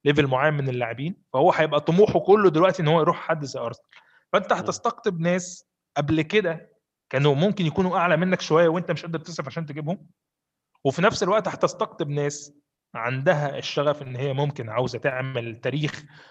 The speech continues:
Speaker 1: مع فريق كبير، عارفين ده برضو في الآخر قاعدة جماهيرية كبيرة جدًا، لأنه كل دي بتبقى حسابات اللاعبين والوكلاء بتاعتهم على فكرة.
Speaker 2: آه، طبعًا.
Speaker 1: عارفين يعني
Speaker 2: آه.
Speaker 1: إيه أرسنال، وعارفين يعني إيه بقى إعلانات وحاجات تانية بتاعت أرسنال بس لوحدها. أديك شايف كم الإعلانات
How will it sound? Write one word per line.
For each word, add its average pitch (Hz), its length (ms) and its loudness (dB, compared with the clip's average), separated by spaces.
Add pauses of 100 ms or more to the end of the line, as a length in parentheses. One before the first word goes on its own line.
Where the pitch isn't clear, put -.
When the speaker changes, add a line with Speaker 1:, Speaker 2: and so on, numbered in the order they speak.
(140)
Speaker 1:
مع 120 100 -2
فريق 151 300 -2
كبير، 147 280 0
عارفين 139 400 -4
ده 139 80 6
برضو 135 300 2
في - 100 -4
الآخر 131 320 -4
قاعدة 135 320 2
جماهيرية 123 300 -6
كبيرة 123 280 -6
جدًا، 131 260 -6
لأنه 123 320 -8 (260)
كل 208 220 6
دي 208 100 2
بتبقى 151 240 -2
حسابات 151 460 -2
اللاعبين 131 400 0
والوكلاء 143 340 0
بتاعتهم 117 340 -6
على 104 140 -8
فكرة. - 220 -12 (800)
Speaker 2:
آه، 139 120 6
طبعًا. 131 60 6
Speaker 1:
عارفين 165 420 2
يعني 143 280 0
Speaker 2:
آه. 165 40 2
Speaker 1:
إيه 143 60 2
أرسنال، 165 300 2
وعارفين 139 340 0
يعني 135 200 -2
إيه 156 280 0
بقى 151 340 4
إعلانات 147 580 0
وحاجات 131 640 -4
تانية 165 240 2
بتاعت 165 380 0
أرسنال 151 340 -8
بس 147 260 -8
لوحدها. 139 280 -2
أديك 160 160 -4
شايف 185 200 -6
كم 180 220 0
الإعلانات 123 600 -8